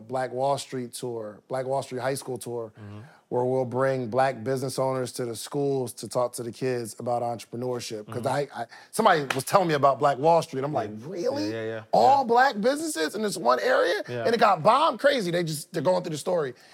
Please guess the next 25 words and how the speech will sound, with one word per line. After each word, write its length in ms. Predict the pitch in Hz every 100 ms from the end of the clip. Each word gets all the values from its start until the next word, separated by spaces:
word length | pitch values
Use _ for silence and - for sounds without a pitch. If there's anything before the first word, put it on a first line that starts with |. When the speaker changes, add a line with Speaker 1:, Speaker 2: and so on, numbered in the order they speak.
| -
Speaker 1:
And 80 | 131
I 60 | 135
said, 180 | 120
"Yo, 160 | 120 113
we 100 | 117
about 180 | 107 82
to 60 | -
do 60 | -
a 60 |
tour." 280 | - 110 98 -
Speaker 2:
Mm. 200 | 110 98 95 _ - -
Speaker 1:
And 80 | 131
I 60 | 135
know 140 | 120
all 60 | 113
these 140 | 98
entrepreneurs, 560 | 120 - - 110 104 123
and 60 |
we 60 | 123
just 80 | 101
gonna 160 | 104
go 100 | 131
to 140 | 127 117
the 60 |
school. 360 | 110 - 104